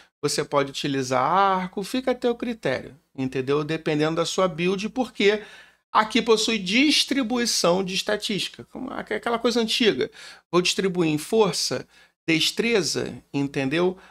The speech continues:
Agora, o gráfico é isso, irmão, que você tá vendo aí na telinha, tá? É claro que esse primeiro momento aqui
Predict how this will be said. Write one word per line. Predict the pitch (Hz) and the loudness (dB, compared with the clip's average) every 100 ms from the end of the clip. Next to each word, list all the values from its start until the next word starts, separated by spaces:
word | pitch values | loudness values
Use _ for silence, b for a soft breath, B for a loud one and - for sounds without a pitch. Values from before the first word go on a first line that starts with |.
| B | B
Agora, | 190 190 190 196 | 2 4 4 4
o | |
gráfico | 208 233 247 - 262 254 - | 4 4 4 0 -4 -4 0
é | 220 269 | 0 4
isso, | 240 214 - | 4 2 -2
irmão, | 147 151 | -4 -4
que | 135 | -4
você | 160 156 180 | -4 -4 -2
tá | 185 | -2
vendo | 175 190 | 0 0
aí | 202 | 0
na | 196 | 0
telinha, | 202 208 196 151 120 | 0 -2 0 -2 -2
tá? | - 156 170 B B B | 2 2 0 B B B
É | |
claro | 151 196 214 254 | 0 2 4 2
que | - 233 | 0 -2
esse | - 196 | -2 -4
primeiro | 196 185 185 | -2 0 2
momento | 180 170 165 165 | 2 0 0 -2
aqui | 135 - 170 226 | -6 -4 -2 -2